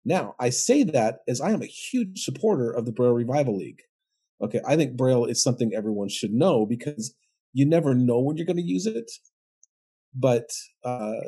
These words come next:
you know, it, it's kind of a juxtaposition in, in, in positions, <laughs> really, saying, like, you know, "Why do you need it?" versus saying, "I think everyone needs it."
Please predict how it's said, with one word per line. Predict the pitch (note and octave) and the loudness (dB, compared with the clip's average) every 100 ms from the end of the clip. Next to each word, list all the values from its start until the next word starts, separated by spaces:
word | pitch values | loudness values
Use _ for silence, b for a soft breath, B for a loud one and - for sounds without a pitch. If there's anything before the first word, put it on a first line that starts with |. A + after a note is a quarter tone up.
| - - | -12 -4
you | |
know, | A#2 | -2
it, | A#2 B2 | -2 -4
it's | C3+ C3+ | -4 -2
kind | D#3 C#3+ | 2 2
of | |
a | B2 | 4
juxtaposition | C#3+ C3+ B2+ C3 B2 C#3 C3+ A#2+ | 2 2 -2 0 4 4 4 2
in, | G#2+ G#2+ | 2 0
in, | A#2+ G#2+ G2+ G#2+ _ | -2 -4 -4 -10 _
in | B2 G#2+ F#2+ | -4 -2 -2
positions, | G#2+ B2+ - B2+ C3 - | 0 0 0 0 0 2
<laughs> | |
really, | C#3+ D3+ B2 B2 B2 B B | 6 6 6 2 0 B B
saying, | - C#3 B2 | 2 4 6
like, | A2 G#2+ | 4 4
you | A#2 | 2
know, | G#2 G2 | 2 0
"Why | - A2 C3 | -2 2 4
do | C3+ | 6
you | A#2+ | 4
need | A2+ C#3 D#3 | 6 6 4
it?" | G2+ G#2+ - - _ _ _ - | 2 -2 -10 -16 _ _ _ -16
versus | C3 B2 A#2 - A2+ - | -4 0 0 0 -2 0
saying, | A2+ A2 G#2 G#2 | 2 2 2 -2
"I | A#2 | -4
think | B2 C3+ B2 | -2 0 0
everyone | A#2+ G#2+ A2 G2 G2 | 0 -2 -2 -2 0
needs | A2+ G#2 - | 0 0 -4
it." | - - | -16 -20